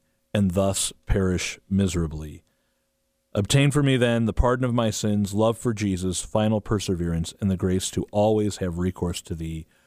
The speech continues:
O Mother of Perpetual Help." Making it clear that we're gonna be tempted, we're gonna struggle,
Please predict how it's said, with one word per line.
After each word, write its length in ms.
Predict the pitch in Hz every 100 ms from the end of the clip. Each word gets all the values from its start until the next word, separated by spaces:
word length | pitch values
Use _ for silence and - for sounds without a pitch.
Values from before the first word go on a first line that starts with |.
| _ _ -
O 140 | 95
Mother 360 | 92 90 87 85
of 240 | - -
Perpetual 580 | 92 - 85 - 78 80
Help." 220 | 69 65 _
Making 300 | 98 117 123
it 100 | 117
clear 220 | - 92 85
that 100 | 78
we're 160 | 113
gonna 220 | 104 101
be 120 | 90 85
tempted, 460 | 82 80 78 76 -
we're 180 | 104 104
gonna 180 | 104
struggle, 560 | 92 - 92 82 76 80